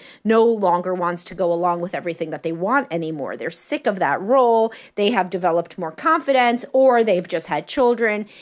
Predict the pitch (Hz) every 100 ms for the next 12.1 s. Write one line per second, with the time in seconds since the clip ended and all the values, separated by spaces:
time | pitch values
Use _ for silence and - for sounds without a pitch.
0 | - 208 226 220 - 202 190 185 165 156
1 | 196 226 220 202 190 190 185 185 170 156
2 | 175 - 285 226 220 226 196 190 - 170
3 | 175 151 151 156 - - 110 - _ _
4 | _ _ _ - - 202 180 160 - 190
5 | - 160 147 180 165 160 160 - - 127
6 | - - _ _ - - - _ - 247
7 | 349 427 - 196 185 165 151 147 175 302
8 | 214 185 180 202 196 208 190 - - 190
9 | - 185 202 190 185 190 - - 175 190
10 | 196 190 214 226 226 196 190 214 - 185
11 | 202 220 226 185 175 202 143 123 160 320